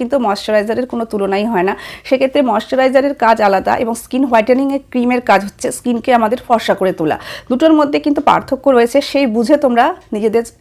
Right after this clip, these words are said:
স্কিনে এ-, এই ধরনের ক্রিম অ্যাপ্লাই করবে। নেক্সট যেটা বলবো, অনেকেই আমাকে প্রশ্ন করো যে Fair and Lovely ক্রিম কি মেকআপ ফিনিশ দেয়, মানে এটা ব্যবহার করলে কি মেকআপের কোনো প্রয়োজনই পড়বে না?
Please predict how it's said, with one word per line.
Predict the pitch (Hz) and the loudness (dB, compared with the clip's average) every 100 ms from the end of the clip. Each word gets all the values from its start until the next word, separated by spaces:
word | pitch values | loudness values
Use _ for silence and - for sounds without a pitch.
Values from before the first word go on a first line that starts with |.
| - | -14
স্কিনে | - 208 220 240 | -8 -6 -2 -4
এ-, | - 208 | -2 -2
এই | 220 | 2
ধরনের | 208 214 214 | 2 0 -4
ক্রিম | 208 254 - - - | -2 -2 -4 -16 -2
অ্যাপ্লাই | 190 190 165 165 | 0 2 2 2
করবে। | 139 - - _ - _ 330 | -4 -4 -10 _ -20 _ -2
নেক্সট | 339 339 | 0 2
যেটা | 359 330 | 2 4
বলবো, | 320 240 214 262 233 | 4 4 4 4 2
অনেকেই | 277 302 320 | 0 2 2
আমাকে | 311 302 220 | 2 -2 -2
প্রশ্ন | 247 277 277 | -2 -2 2
করো | 247 220 220 | 2 2 0
যে | 240 | -4
Fair | 220 233 262 | 0 2 4
and | 285 277 | 4 2
Lovely | 277 285 262 | 0 -2 -2
ক্রিম | 262 269 | -2 -2
কি | 277 214 | -2 -2
মেকআপ | 208 233 233 | 0 -2 0
ফিনিশ | 262 277 - | -2 -2 2
দেয়, | 226 131 | 2 2
মানে | 196 220 220 | -2 -4 -4
এটা | 247 220 | -2 0
ব্যবহার | 226 254 262 | 0 -2 -2
করলে | 269 262 262 | -2 -4 -2
কি | 220 | -4
মেকআপের | 202 240 269 269 | 0 0 -2 -2
কোনো | 269 262 | -4 0
প্রয়োজনই | 240 254 285 285 | -2 0 -2 0
পড়বে | 277 | 0
না? | 262 | 0